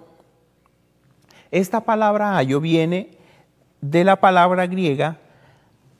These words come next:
paidagogos. La palabra clave aquí es ayo. Tiene poco que ver con un maestro de escuela en el contexto de hoy en día.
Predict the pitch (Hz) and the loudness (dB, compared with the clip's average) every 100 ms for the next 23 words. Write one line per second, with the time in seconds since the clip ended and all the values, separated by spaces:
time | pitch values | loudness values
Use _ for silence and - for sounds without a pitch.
0 | _ _ _ _ _ _ _ _ _ _ | _ _ _ _ _ _ _ _ _ _
1 | 151 147 139 127 202 180 110 104 - - | -2 0 0 2 4 4 2 0 -6 -20
2 | - - 147 147 151 151 185 226 220 185 | -18 -2 0 2 2 4 2 2 0 0
3 | 185 202 - 175 160 175 - - 165 139 | 0 -2 -4 -8 -8 -8 -12 -10 -6 -6
4 | 95 - _ _ _ _ _ _ _ - | -8 -12 _ _ _ _ _ _ _ -20
5 | - _ 190 220 233 208 202 220 190 170 | -20 _ 2 2 4 2 2 0 0 0
6 | 175 180 160 165 175 160 170 185 - 180 | 0 0 -2 0 0 2 2 0 -2 -2
7 | 123 107 104 - 170 196 208 208 - 139 | 0 0 -4 -2 0 2 2 -2 -4 -6
8 | 123 - 117 120 156 - 175 131 123 139 | -6 -6 -6 -4 -4 -4 -6 -4 -4 -4
9 | 131 190 120 85 | -4 -4 -6 -8